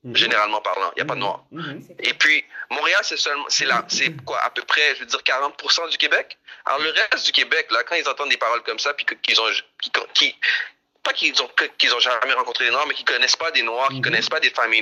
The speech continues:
Speaker 2: noires, qui connaissent pas des médecins noirs ou des gens, oublie des médecins, des gens qui font bien leur vie, qui
Speaker 1: Ouais, ouais.
Speaker 2: peuvent, qui peuvent, qui peuvent se payer des billets, par exemple, du Super Bowl. Alors eux, ils se disent, « Ah ouais, c'est vrai, tous les Noirs sont pauvres. »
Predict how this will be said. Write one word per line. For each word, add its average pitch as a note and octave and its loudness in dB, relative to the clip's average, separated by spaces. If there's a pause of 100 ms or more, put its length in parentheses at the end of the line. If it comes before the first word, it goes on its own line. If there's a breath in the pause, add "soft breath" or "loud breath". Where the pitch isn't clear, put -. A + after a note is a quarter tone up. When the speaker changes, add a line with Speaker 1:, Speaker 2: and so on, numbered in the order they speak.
Speaker 2:
noires, C3 0
qui - -16
connaissent A2+ 2 (120)
pas C3 -2 (260 loud breath)
des A2+ 0 (100)
médecins C#3 0
noirs C3 0
ou - -8
des A#2 2
gens, C3+ 0 (240 loud breath)
oublie A3 -2
des E3 0
médecins, C3 0
des A2+ -2
gens C#3 2
qui - 0
font A#2+ -8
bien C3 0
leur B2 0
vie, B2+ 0
qui C#3 -4
Speaker 1:
Ouais, F#3+ 4
ouais. E3+ 2
Speaker 2:
peuvent, C3+ 0
qui - -2
peuvent, A3 -2 (280 loud breath)
qui - -2
peuvent - 2
se - 2
payer C#3+ 2
des B2 0
billets, B2 2 (600 loud breath)
par A#2 0
exemple, A2+ -4
du G#2+ 0
Super - 2
Bowl. B2+ -6 (420 loud breath)
Alors D#3+ 0
eux, A#3+ 4
ils F3 0
se D3+ -10
disent, « D#3 0
Ah D#3 2
ouais, D3 -2
c'est - -4
vrai, D3+ -2
tous F#3 -8
les G3 0
Noirs F3 0
sont B3 0
pauvres. » - -8